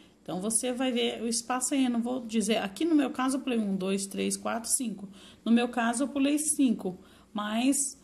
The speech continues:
é, de repente o seu ponto é mais frouxo, vai precisar de pular mais. Ou se for, é, mais apertado que o meu, vai precisar de pular menos, tá? Aí você que vê aí a distância certa aí do teu ponto. Novamente, vou fazer mais um com você.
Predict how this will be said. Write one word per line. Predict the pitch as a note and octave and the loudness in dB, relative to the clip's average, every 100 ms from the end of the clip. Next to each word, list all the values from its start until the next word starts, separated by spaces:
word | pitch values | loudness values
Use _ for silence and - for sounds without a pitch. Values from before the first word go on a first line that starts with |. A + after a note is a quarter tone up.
| _ _ | _ _
é, | A3+ A#3 G#3+ | 0 2 2
de | G3+ | 2
repente | G#3+ A3+ A3+ A3 | -2 0 0 0
o | A3 | -2
seu | - | -4
ponto | G3 G3+ G3 G3 | -4 -4 -4 -4
é | |
mais | F#3 F#3+ | -6 -8
frouxo, | - G3+ A3 - | -10 -6 -6 -4
vai | G#3+ | -6
precisar | G#3+ G#3+ G3+ G3+ | -6 -8 -2 -2
de | G3 | -2
pular | A3 G#3 G3 G3+ | -4 -2 -2 -2
mais. | A#3 F3+ E3 - - - | -4 -6 -8 -10 -12 -10
Ou | E3 F3 | -6 -4
se | G3 - | -6 -8
for, | F#3+ G3 - - - - _ - | -8 -8 -12 -20 -20 -20 _ -4
é, | G3 F#3+ F#3 F#3 | 0 2 2 0
mais | F#3+ F#3+ | -2 -4
apertado | F#3+ F#3+ F#3+ F#3+ F#3 | -2 -4 -4 -4 -4
que | G#3 | -2
o | |
meu, | G3 F#3+ G#3 | -2 -2 -4
vai | G#3+ | -6
precisar | G#3 - G3+ | -8 -8 -8
de | G3 | -6
pular | G#3+ G#3 | -4 -2
menos, | A3+ A#3 - | -2 -2 -6
tá? | - F#3+ B3 D#4+ | -6 -2 -2 -4
Aí | - E3 | -10 -10
você | F#3+ G3 A3+ | -8 -4 -4
que | A#3+ | -4
vê | G#3+ G3 | -2 -2
aí | G3+ G3+ G#3+ B3+ - - - | -2 -2 -4 -6 -12 -20 -8
a | F3+ | -6
distância | F3+ F#3+ G3 G3+ A3 | -4 -4 -2 -2 -2
certa | G#3+ F#3+ F#3+ F#3+ | -4 -2 -2 -4
aí | |
do | F#3 F#3+ | -6 -8
teu | F#3+ F#3 G#3 - | -6 -6 -6 -10
ponto. | D3 - - - - - _ _ _ - - - - | -14 -14 -20 -20 -20 -20 _ _ _ -20 -20 -18 -8
Novamente, | E3 G#3+ A3+ F3 | -4 -2 -2 -2
vou | - | -4
fazer | F3+ | -2
mais | F3 F3+ | -2 -2
um | F#3 | -4
com | F3+ | -6
você. | A#3 B3+ | -4 -4